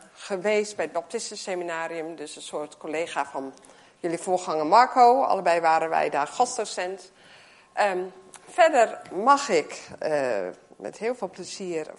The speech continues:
voorgangers trainen in, eh, Afrikaanse landen. Ehm, dat doen we op allerlei manieren. Maar onder andere ook doordat ik trainers train die dan de binnenlanden ingaan. Om, eh, om daar voorgangers te trainen. Want, eh,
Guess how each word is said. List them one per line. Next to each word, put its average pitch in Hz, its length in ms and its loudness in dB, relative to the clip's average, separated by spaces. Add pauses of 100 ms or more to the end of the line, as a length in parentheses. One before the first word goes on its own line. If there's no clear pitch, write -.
(160)
voorgangers 196 580 -8
trainen 165 500 -10
in, 143 220 -12
eh, 139 60 -14 (160)
Afrikaanse - 580 -10
landen. 190 320 -6 (800)
Ehm, 165 420 0 (280)
dat 170 180 -2
doen 196 100 -2
we 170 60 0
op 151 120 -2
allerlei 175 320 4
manieren. 214 520 0 (320)
Maar 175 220 6
onder 208 220 4
andere 214 300 4
ook 202 260 4
doordat 190 460 2
ik 202 240 -2 (420)
trainers 262 640 2
train 214 420 0
die 185 140 -4
dan 170 260 0
de 170 100 -4
binnenlanden 160 580 -4
ingaan. 147 640 -10 (480)
Om, 170 240 2
eh, 151 160 2
om 170 120 0
daar 180 200 0
voorgangers 196 540 -6
te 139 100 -16
trainen. 147 380 -8
Want, 151 280 -12
eh, 147 80 -6